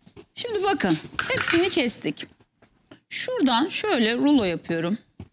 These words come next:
Bak, görüyor musunuz hocam? Oy, oy, oy, oy. Sen ne oldun böyle? Ya, dilerseniz böyle yapın. Dilerseniz şöyle elinizle birazcık şekillendirin.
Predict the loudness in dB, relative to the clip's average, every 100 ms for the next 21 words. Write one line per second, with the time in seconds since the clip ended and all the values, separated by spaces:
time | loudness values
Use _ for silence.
0 | _ -6 -6 -6 -10 -20 -20 -20 -20 _
1 | _ _ -4 -2 0 -2 -2 -2 0 0
2 | 0 0 0 -2 -8 -6 -2 0 0 0
3 | 0 0 0 0 0 -2 -2 -2 -4 _
4 | _ _ -20 -20 _ -20 -20 _ _ -8
5 | -2 2 6 6 4 2 0 0 -2 0
6 | 2 2 0 -6 -2 0 0 2 4 4
7 | 4 4 6 6 4 4 2 0 -4 -6
8 | -6 _ _ 0 2 2 0 0 0 -2
9 | -12 _ _ _ -10 -2 0 0 2 2
10 | 0 -4 _ _ _ 0 6 6 8 6
11 | 4 2 0 -4 _ _ -8 -2 2 2
12 | 2 2 2 2 2 4 4 4 2 0
13 | -2